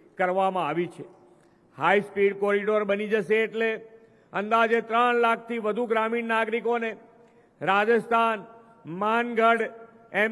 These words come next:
પી અને એસ ઓ યુ જવા માટેની સુદૃઢ કનેક્ટિવિટી મળશે.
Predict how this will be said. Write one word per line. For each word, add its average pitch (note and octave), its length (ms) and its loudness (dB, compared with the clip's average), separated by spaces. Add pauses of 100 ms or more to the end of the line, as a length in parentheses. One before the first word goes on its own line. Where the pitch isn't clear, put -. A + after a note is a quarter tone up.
(120)
પી B3+ 160 0
અને A#3+ 260 2 (480)
એસ G#3+ 300 2
ઓ C4 60 6
યુ B3+ 200 2
જવા G#3+ 340 2
માટેની G#3 540 -2
સુદૃઢ G#3 440 0
કનેક્ટિવિટી G3 760 -4
મળશે. D3 320 -8